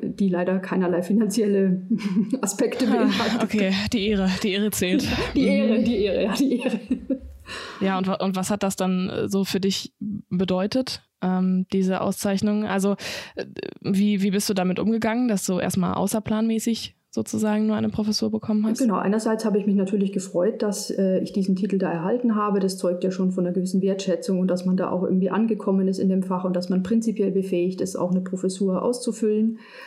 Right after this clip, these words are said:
Speaker 1: Äh, hat aber eben nichts daran geändert, dass meine Stelle einfach ausgelaufen ist aufgrund dieses Wissenschaftszeitvertragsgesetzes, sodass ich momentan also ein bisschen freiberuflich tätig bin,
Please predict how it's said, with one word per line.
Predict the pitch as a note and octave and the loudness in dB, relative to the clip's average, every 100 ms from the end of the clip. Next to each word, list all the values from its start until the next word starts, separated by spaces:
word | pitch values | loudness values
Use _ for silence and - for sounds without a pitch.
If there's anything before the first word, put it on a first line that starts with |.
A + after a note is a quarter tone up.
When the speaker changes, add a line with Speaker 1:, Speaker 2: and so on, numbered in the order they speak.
| - - - - _ - | -20 -20 -20 -20 _ -4
Speaker 1:
Äh, | G#3 G3 - | 0 0 -2
hat | - A#3+ | -2 0
aber | F#3+ - | 2 2
eben | G3 G3 | 4 4
nichts | A3 - | 2 0
daran | F#3+ F#3+ | 0 0
geändert, | F3+ F#3 G#3 | 2 2 2
dass | F#3+ F#3 | 0 0
meine | F3 F3+ F3+ | 0 2 0
Stelle | F#3 F#3 F#3+ - | 0 0 2 0
einfach | F#3 F#3 F3+ | -2 -2 -2
ausgelaufen | A#3 B3 G#3+ F#3+ G3 G3 | -2 0 0 0 0 0
ist | G3 | 0
aufgrund | F#3 F3 G#3+ G#3 | -2 -2 0 0
dieses | G3 F#3 F#3 | 0 0 -2
Wissenschaftszeitvertragsgesetzes, | F#3+ F#3 F#3 F#3 - F3 F3 F3+ E3 E3+ - F#3 F3+ F#3+ | 0 0 0 -4 -4 -4 -4 -4 -4 -6 -6 -4 -2 -2
sodass | F#3 F3+ F3+ | -2 -2 0
ich | F#3 | 2
momentan | F3+ F#3 F#3 F3+ E3 - | 2 4 2 0 -2 -4
also | F#3 | -2
ein | |
bisschen | F#3 F#3 F#3 | -2 0 -2
freiberuflich | - F#3+ A#3+ G#3+ G3+ F#3+ F#3 | 0 0 0 0 0 -2 -2
tätig | F#3+ F#3 F#3+ - | -2 0 -2 -2
bin, | F#3 F#3 | 0 2